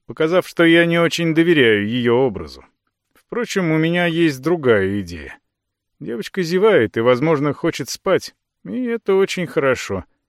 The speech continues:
Надо ей в этом засыпании помочь. Покопавшись в сумке, достал плащ и, развернув его,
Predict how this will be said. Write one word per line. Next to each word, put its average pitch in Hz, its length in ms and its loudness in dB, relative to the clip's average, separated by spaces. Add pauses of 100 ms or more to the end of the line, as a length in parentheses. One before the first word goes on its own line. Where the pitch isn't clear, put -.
(260)
Надо 196 240 -6
ей 180 240 2
в 160 100 -4
этом 156 300 0
засыпании 135 640 -2
помочь. 117 580 -6 (580)
Покопавшись 131 640 -4
в - 100 -16
сумке, 214 400 -2
достал 123 440 2
плащ 208 420 -4
и, 160 120 4
развернув 151 540 0
его, 107 320 -2